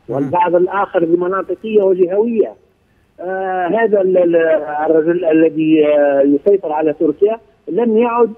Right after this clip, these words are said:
Speaker 2: آه، يخشى من أحد، بل على العكس هو مصر ومستمر في هذا العدوان، يكفي أنه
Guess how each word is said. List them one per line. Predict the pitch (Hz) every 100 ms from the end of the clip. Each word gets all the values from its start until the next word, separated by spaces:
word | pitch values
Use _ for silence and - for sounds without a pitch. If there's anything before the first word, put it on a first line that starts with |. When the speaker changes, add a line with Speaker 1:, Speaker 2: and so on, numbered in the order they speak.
| 175
Speaker 2:
آه، | 180 180 175 175 165 165
يخشى | 170 214 - - 240 240 240 _ _
من | 160 190 208
أحد، | 208 - 151 117 117 127
بل | 202 220
على | 190 175 208 220
العكس | 196 190 262 - -
هو | 165 196 180
مصر | 170 - 240 262 247 _ _ 147
ومستمر | 175 185 185 185 180 165 180 220 240 -
في | 202 180
هذا | 208 214 196
العدوان، | 185 180 220 202 131 - _ _
يكفي | 226 254 - 247 214
أنه | 214 180 175 262